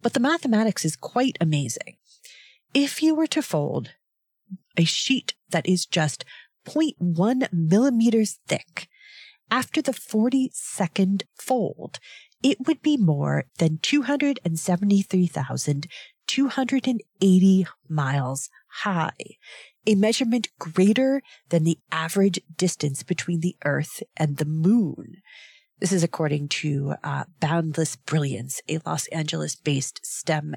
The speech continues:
education nonprofit. Um, so yeah, that's pretty impressive, <laughs> um, that you would have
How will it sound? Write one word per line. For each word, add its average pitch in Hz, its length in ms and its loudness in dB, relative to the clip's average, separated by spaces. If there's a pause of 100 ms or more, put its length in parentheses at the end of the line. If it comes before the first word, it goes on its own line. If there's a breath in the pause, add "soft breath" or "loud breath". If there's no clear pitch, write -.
education 151 640 -2
nonprofit. - 760 -12 (640 loud breath)
Um, 147 560 -4
so - 260 0
yeah, 156 260 0
that's 165 300 -2
pretty 160 400 0
impressive, 151 640 -4 (580 loud breath)
<laughs> - 260 0
um, 151 540 0 (180)
that 160 320 -2
you 151 600 0 (460 loud breath)
would 147 640 0
have 147 600 -4